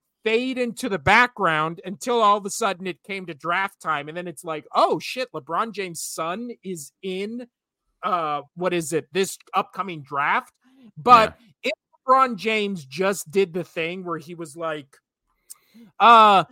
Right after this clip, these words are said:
Speaker 1: "My son's in college basketball. I hope to play with him one day, but he's gotta put the work in." You know, like, all that kind of stuff, that would be perfectly fine. But this overhyping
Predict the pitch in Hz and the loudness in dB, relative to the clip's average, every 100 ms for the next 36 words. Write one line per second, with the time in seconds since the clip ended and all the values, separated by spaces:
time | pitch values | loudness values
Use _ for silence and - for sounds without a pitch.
0 | _ _ 190 208 202 - 269 302 277 247 | _ _ -2 0 -2 0 0 0 -6 -6
1 | 233 240 233 165 208 208 202 190 202 190 | -2 2 0 2 2 2 0 0 2 0
2 | - 160 180 233 - 190 220 214 202 - | -2 -4 -2 -4 -4 -8 -4 -2 -2 -4
3 | 190 190 180 180 165 170 165 165 156 165 | -6 -4 -4 -4 -4 -2 -2 -2 -4 -6
4 | 147 175 196 196 233 - 175 160 165 - | 0 4 4 4 -2 -4 -4 -4 -4 -6
5 | 170 165 208 254 233 - 247 302 302 - | -8 -6 -2 0 -2 -4 -6 -4 -8 -8
6 | 277 240 - 240 220 202 262 233 - 226 | -8 -8 -10 -6 -6 -6 _ _ 0 0
7 | 302 202 _ 180 247 247 226 - _ _ | 0 -8 _ -10 -6 -6 -8 -12 _ _
8 | _ _ _ _ _ 247 285 - 262 269 | _ _ _ _ _ 0 0 -2 -8 -6
9 | 240 - 214 202 156 147 170 180 147 233 | -6 0 2 4 2 -2 -12 -2 4 4
10 | 185 247 220 - _ 208 294 262 285 247 | 2 -8 -8 -12 _ -2 -2 -2 -4 -4
11 | - 240 247 - 190 175 | 0 -2 -2 -8 -10 -10